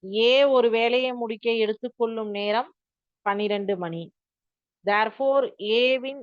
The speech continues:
ஒரு மணி நேர வேலை is equal to ஒண்ணு by பன்னெண்டு. இது வந்து உங்களுக்கு கொடுத்திருக்கிறத தான் எழுதுறோம். பி பிள-, பி மற்றும் சி அவ்வேலையை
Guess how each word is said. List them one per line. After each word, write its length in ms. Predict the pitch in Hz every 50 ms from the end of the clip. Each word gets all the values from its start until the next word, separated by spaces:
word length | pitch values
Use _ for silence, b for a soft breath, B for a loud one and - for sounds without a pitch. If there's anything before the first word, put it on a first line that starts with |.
| 196 -
ஒரு 240 | 185 214 220 240 240
மணி 240 | 247 240 233 240 233
நேர 260 | 226 220 214 220 220 233 233 220
வேலை 340 | 190 202 202 208 208 226 226 226
is 180 | 214 190 175
equal 380 | 196 202 196 _ - 196 196 196 190
to 120 | - 269 294 - -
ஒண்ணு 200 | 202 202 196 208 208
by 140 | 190 196 190 185
பன்னெண்டு. 420 | - 180 165 160 160 156 160 160 143 - _ _ _ _ _ _ _ _ _ _ -
இது 100 | 214 214 214
வந்து 220 | 214 220 240 285
உங்களுக்கு 280 | 285 269 240 208 208 202
கொடுத்திருக்கிறத 640 | - 240 233 240 - - 254 - 226 214 208 220 226
தான் 140 | 240 254 240
எழுதுறோம். 380 | 214 202 202 196 190 185 175 - _ _ _ - 202 185 185 190 190
பி 180 | 190 233 247 262 269 277 262 - - _ _ _ _ _ _ _
பிள-, 240 | 233 240 240 240 - 190 202
பி 140 | 208 233 254 269
மற்றும் 400 | 269 262 247 - 269 262 254 247
சி 200 | - - - 254 254 208 - -
அவ்வேலையை 580 | - 208 190 208 208 214 214 214 214 220 240